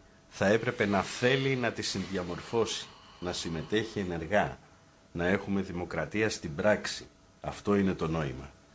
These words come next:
Κανονικά δηλαδή θα έπρεπε μόνοι τους να βγαίνουνε και να λένε "Αυτό το Υπουργείο είναι μπάχαλο, έλα εδώ εγώ να σου πω τι πρέπει να γίνει για να λύσουμε ένα, δύο, τρία, τέσσερα προβλήματα". Από μόνοι τους. Και το ότι νοσεί η κοινωνία μας αυτή τη στιγμή,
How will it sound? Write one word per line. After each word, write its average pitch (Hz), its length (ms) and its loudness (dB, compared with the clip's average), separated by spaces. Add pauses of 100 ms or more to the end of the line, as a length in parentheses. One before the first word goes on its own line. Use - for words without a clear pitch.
(380)
Κανονικά 92 480 4
δηλαδή 107 300 2
θα 123 120 2
έπρεπε 120 340 -2
μόνοι 135 420 6
τους 117 180 -2
να 107 140 0
βγαίνουνε 113 420 0
και 110 120 -2
να 107 140 2
λένε 120 360 2 (400)
"Αυτό 107 360 6
το 139 80 0
Υπουργείο 131 360 0
είναι 135 140 2
μπάχαλο, 139 440 4
έλα 143 220 6
εδώ 127 180 2
εγώ 143 220 4
να 139 120 2
σου 131 180 -6
πω 147 140 -2
τι 143 100 -6
πρέπει 147 300 0
να 113 100 0
γίνει 143 240 0
για 131 160 -2
να 123 100 0
λύσουμε 135 380 0
ένα, 135 160 4
δύο, 139 220 4
τρία, 135 300 4
τέσσερα 139 320 -2
προβλήματα". 123 580 0
Από 107 340 4
μόνοι 120 400 4
τους. - 360 -14 (680)
Και 107 120 0
το 107 120 6
ότι 101 440 2
νοσεί 101 540 4
η 120 260 6
κοινωνία 104 540 2
μας 98 220 -2
αυτή 92 220 -6
τη - 100 -6
στιγμή, 90 600 -4